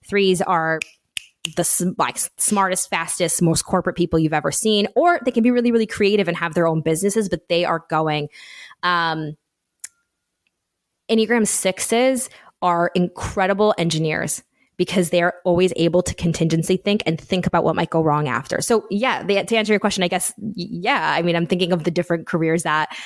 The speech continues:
my clients have and stuff, and I'm like, "Ah, they kind of fit the bill." But I would say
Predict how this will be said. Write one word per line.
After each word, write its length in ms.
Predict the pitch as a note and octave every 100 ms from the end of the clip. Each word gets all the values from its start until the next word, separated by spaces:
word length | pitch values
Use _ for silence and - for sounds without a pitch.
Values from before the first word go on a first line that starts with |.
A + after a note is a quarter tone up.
| - -
my 120 | E3
clients 400 | - A#3+ A#3 A#3
have 220 | A3 F#3+
and 100 | F#3+
stuff, 240 | F#3+ F#3+ F3+
and 80 | F#3+
I'm 100 | F#3+
like, 180 | F#3 - -
"Ah, 180 | G3 B3
they 100 | G#3
kind 180 | F#3+ G3+
of 80 | G3
fit 160 | F#3
the 60 | E3
bill." 240 | E3 E3 - - D4
But 360 | F#3+ B3 A3+ A3+ - - _
I 120 | A3+
would 280 | A#3+ A#3 B3
say 640 | - - F3 F3 F3+ F3+